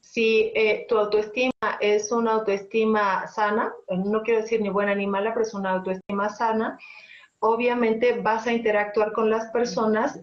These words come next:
dando y recibiendo porque también tienes que saber lo que mereces. Si solo das, esta, esta, tu autoestima va a acabar muy dañada y si solo recibes también, porque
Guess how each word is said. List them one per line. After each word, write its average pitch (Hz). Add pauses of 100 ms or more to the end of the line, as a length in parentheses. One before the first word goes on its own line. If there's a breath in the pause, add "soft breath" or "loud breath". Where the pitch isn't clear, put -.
dando 240
y 214
recibiendo 202
porque 247
también 190
tienes 208
que 202
saber 180
lo 185
que 196
mereces. 196 (400 loud breath)
Si -
solo 226
das, 254
esta, 185
esta, 175
tu 208
autoestima 202 (100)
va 202
a 202
acabar 190
muy 185
dañada 208
y 190
si 202
solo 220
recibes 226
también, 254 (240)
porque 214